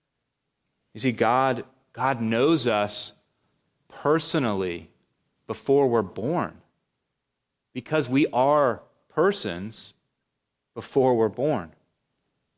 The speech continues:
One, one in four women in the United States, and this includes the church,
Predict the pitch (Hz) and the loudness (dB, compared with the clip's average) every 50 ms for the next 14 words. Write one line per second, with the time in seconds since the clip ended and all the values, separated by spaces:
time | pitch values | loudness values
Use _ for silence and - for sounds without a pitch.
0 | _ _ _ _ _ _ _ _ _ _ _ _ _ _ _ _ _ _ _ _ | _ _ _ _ _ _ _ _ _ _ _ _ _ _ _ _ _ _ _ _
1 | _ _ _ _ _ _ _ _ _ _ _ _ _ _ _ _ _ _ _ _ | _ _ _ _ _ _ _ _ _ _ _ _ _ _ _ _ _ _ _ _
2 | _ _ _ _ _ _ _ _ _ _ _ _ _ _ - 110 117 120 127 143 | _ _ _ _ _ _ _ _ _ _ _ _ _ _ -6 0 2 4 4 4
3 | 165 175 180 190 196 180 - - _ _ _ _ _ _ 110 117 127 151 170 185 | 2 2 0 -2 -4 -6 -8 -14 _ _ _ _ _ _ -4 -2 0 0 2 0
4 | 190 - - 143 131 123 113 - - - - 131 139 147 151 156 156 156 156 160 | -2 -4 -4 -6 -6 -6 -6 -8 -12 -2 0 2 2 2 2 2 2 2 0 0
5 | 151 - _ _ _ - 120 127 139 139 117 95 85 85 98 117 117 _ _ _ | -4 -8 _ _ _ -4 -2 0 0 0 -2 -4 -6 -8 -10 -12 -16 _ _ _
6 | _ _ _ _ _ _ _ _ 117 110 110 117 117 113 110 107 110 123 147 160 | _ _ _ _ _ _ _ _ -8 -6 -4 -2 -2 -2 0 -2 -2 -2 -4 -6
7 | - - - 101 92 92 - - - - - - - _ _ _ _ _ _ _ | -8 -4 -2 0 0 0 -2 -6 -14 -20 -20 -20 -20 _ _ _ _ _ _ _
8 | _ _ - 113 113 113 - 131 113 - - 120 127 127 - 160 156 - - 123 | _ _ -6 -6 -4 -4 -4 -6 -6 -2 -2 -2 -2 -2 -4 -12 -12 -6 0 2
9 | 113 123 139 - - - - | 2 2 0 -4 -14 -20 -20